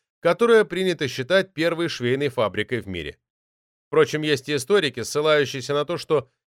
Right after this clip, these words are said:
конфекционное производство существовало ещё в конце восемнадцатого века, когда на рынках всё того же Парижа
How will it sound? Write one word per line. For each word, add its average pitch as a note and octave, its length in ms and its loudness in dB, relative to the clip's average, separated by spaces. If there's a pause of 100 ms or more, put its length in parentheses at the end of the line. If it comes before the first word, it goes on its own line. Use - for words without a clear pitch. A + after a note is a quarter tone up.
(100)
конфекционное D3+ 720 0
производство C#3 720 0
существовало C#3 720 0
ещё C#3+ 260 -4
в - 80 -12
конце C#3+ 480 0 (300)
восемнадцатого C3+ 840 -2
века, G2 420 -6 (580)
когда B2+ 560 2
на C3+ 220 4
рынках B2 500 0 (200)
всё D#3+ 140 -4
того A#2+ 260 0
же F#2 120 -6
Парижа C3+ 540 0